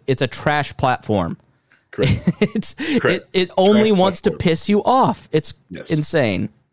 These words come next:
Speaker 2: All right, so you guys wanna
Speaker 1: So anyways, well, now that I, I did just,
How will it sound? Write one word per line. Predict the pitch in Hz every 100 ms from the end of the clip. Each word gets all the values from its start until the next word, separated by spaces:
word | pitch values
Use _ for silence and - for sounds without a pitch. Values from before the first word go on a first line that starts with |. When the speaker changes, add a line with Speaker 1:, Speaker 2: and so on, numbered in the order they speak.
| _ _
Speaker 2:
All | 80
right, | - -
so | -
you | - 107 _
guys | - _
wanna | - - _ _ _ _ _ _ _ _
Speaker 1:
So | - -
anyways, | - - - -
well, | 120 104 139 - -
now | 101 98
that | 101 - - -
I, | 104 - 113
I |
did | 101 180 151 104
just, | - -